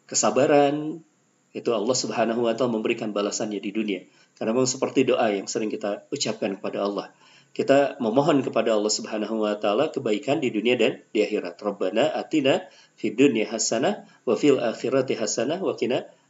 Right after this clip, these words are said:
azabannar." Kita meminta kepada Allah kebaikan di dunia dan juga kebaikan di akhirat. Dan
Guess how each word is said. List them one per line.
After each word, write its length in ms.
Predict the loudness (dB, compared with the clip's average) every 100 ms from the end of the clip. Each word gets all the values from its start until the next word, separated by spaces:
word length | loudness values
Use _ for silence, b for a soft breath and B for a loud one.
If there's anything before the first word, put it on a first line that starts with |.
| -6
azabannar." 560 | -2 -2 -4 -12 -10
Kita 240 | -4 0 2
meminta 400 | 4 2 2 -2
kepada 320 | -4 -2 0
Allah 160 | -2
kebaikan 400 | -2 -2 -2 -2
di 100 | -2
dunia 300 | -2 0 0
dan 180 | 0 -2
juga 220 | -4 -4
kebaikan 400 | -4 -4 -4 -4
di 80 | -6
akhirat. 400 | -8 -8 -8 -10 _ B B B B 4
Dan 480 | 6 6 2 -2